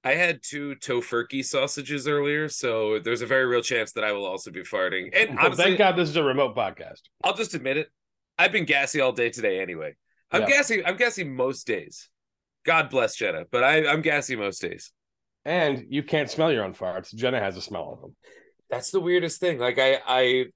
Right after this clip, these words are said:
Speaker 1: it happened before I officially got covid,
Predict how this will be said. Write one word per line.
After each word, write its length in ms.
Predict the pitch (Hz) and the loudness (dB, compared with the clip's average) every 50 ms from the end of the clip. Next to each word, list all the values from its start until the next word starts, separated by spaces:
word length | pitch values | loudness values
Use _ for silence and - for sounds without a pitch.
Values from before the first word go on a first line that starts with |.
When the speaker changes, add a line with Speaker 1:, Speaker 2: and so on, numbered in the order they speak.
| _ _ - | _ _ 0
Speaker 1:
it 120 | 135 - - | 0 0 2
happened 500 | 151 175 202 202 - 262 233 202 180 - | 2 0 0 0 -2 -6 -8 -8 -6 -6
before 340 | 170 160 - 170 170 165 156 | -6 -6 0 2 2 4 4
I 60 | 143 | 4
officially 600 | 127 117 - - - 208 214 - - 151 135 120 | 0 0 -2 -2 -2 -2 -2 0 0 0 0 0
got 260 | - 107 95 95 - - | 0 0 -2 -2 -4 -4
covid, 480 | 110 98 87 87 85 87 90 - 107 | -4 -2 -2 -2 -4 -6 -8 -8 -12